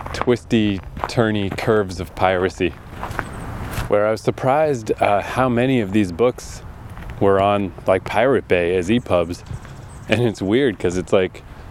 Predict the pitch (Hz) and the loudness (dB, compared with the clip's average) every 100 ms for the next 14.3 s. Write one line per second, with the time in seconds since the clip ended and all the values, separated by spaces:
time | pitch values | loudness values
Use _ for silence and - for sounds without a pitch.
0 | - 135 120 127 127 113 123 120 113 117 | 0 4 4 4 4 2 2 4 4 4
1 | 104 101 110 101 101 95 101 110 104 98 | 0 0 2 2 4 2 2 2 2 2
2 | 95 87 82 104 - 90 90 85 78 110 | 2 2 2 0 2 2 2 0 2 4
3 | 95 95 101 85 85 87 - 95 90 104 | 2 2 0 0 2 0 0 0 2 0
4 | - - - - 95 87 85 85 - 95 | -8 -18 -14 0 2 4 2 0 0 2
5 | 110 87 - 95 98 90 - 92 - - | 2 0 0 0 2 0 0 0 -2 -16
6 | - - - - - - 82 104 - - | -16 -16 -14 -14 -4 -2 2 0 0 0
7 | 107 113 87 85 - - - - - - | 2 2 0 -4 -6 -16 -18 -18 -18 -16
8 | - - - - 104 95 95 107 104 104 | -16 -16 -12 2 2 4 2 2 2 2
9 | 101 95 95 90 101 - - 95 90 85 | 4 4 4 4 0 0 2 2 2 2
10 | 90 90 - 95 90 - - - - - | 2 0 0 2 2 -2 -12 -16 -16 -14
11 | - 123 139 - 107 85 82 90 - - | 0 2 2 0 2 4 2 -2 -10 -16
12 | - - - - - - - - - - | -16 -16 -16 -16 -16 -18 -20 -20 -10 2
13 | 113 117 135 123 110 110 107 92 - 110 | 4 4 4 4 2 2 2 0 2 2
14 | 107 101 92 | 4 2 -2